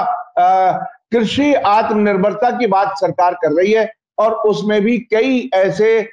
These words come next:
अ, अ, अ, कंट्रास्ट हैं, ऐसे अपवाद हैं, ऐसे, अ,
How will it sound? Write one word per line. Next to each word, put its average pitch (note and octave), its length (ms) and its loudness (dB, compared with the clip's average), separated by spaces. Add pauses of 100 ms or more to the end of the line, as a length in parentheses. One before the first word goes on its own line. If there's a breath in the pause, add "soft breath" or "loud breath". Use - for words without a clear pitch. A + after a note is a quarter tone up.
(240)
अ, E3 40 2
अ, E3+ 800 2 (680)
अ, D#3+ 80 2
कंट्रास्ट F#3 800 -2
हैं, G#3+ 280 -2
ऐसे F#3 440 2
अपवाद F#3 640 0
हैं, G#3 340 -2
ऐसे, G3 400 2 (380)
अ, E3+ 60 2